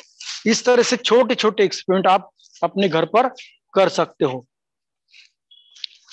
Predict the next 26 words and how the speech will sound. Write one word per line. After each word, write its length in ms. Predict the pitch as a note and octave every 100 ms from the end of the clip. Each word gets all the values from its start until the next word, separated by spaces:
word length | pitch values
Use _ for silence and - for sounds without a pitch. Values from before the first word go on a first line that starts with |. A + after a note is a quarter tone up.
| - _ _ - G#3 G#3 C#3+ - - _ _ _ _ _ - - - - _ _ _ _ _ _ _ _ _ _ -
अब 100 | A3+
हम 160 | C4
थोड़ा 260 | B3 G3+ B3
और 200 | G#3+ A#3
change 280 | - A#3 G3
करते 300 | A#3+ G#3+ A3+
हैं, 80 | C#4 - _ _ _ - E3
अ, 40 |
topic 400 | D#3 F3 G3+ G3+ B3
को, 220 | E4+ - _ _ _ _ _ _ G3+
Optical 420 | G#3+ - C4 C4+
illusion। 420 | G#3+ F#3+ - C#3 - _ _ _ _ _ _ _ -
Optical 420 | F#3 - C4+ B3
illusions 600 | A#3+ A3+ A3+ B3 B3 G3
की 120 | - A#3
कई 280 | - A#3+
सारे 520 | A#3+ - G#3 G#3 A#3 A3+
videos, 580 | G#3 E3+ F3 A3 A3+
कई 200 | A3 G3+
सारे 300 | F#3+ - F#3
photographs 720 | F#3 - F#3 A3 G3+ G#3+ G3
आपको 220 | G3 F3+ F#3+
Google 340 | D#3+ F3 G3
पर 160 | G3+ F3+
मिल 140 | G3
जाएंगे। 320 | G3 G#3 A#3+